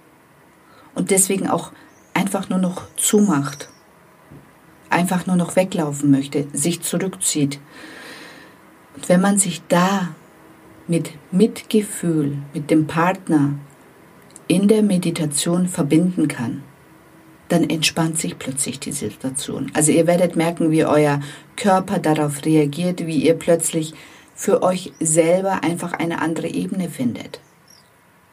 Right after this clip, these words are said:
Weil wenn ihr es schafft, die Schatten eures Partners anzunehmen und zu lieben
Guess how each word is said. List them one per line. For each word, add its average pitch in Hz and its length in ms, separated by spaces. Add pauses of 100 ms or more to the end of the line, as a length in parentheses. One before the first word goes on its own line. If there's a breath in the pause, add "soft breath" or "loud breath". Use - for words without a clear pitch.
(240)
Weil 165 200
wenn 202 220
ihr 226 220
es 185 160
schafft, 170 380 (800 soft breath)
die 160 120
Schatten 208 680
eures 156 380
Partners 180 600
anzunehmen 139 840 (1400)
und 156 160
zu - 120
lieben 156 580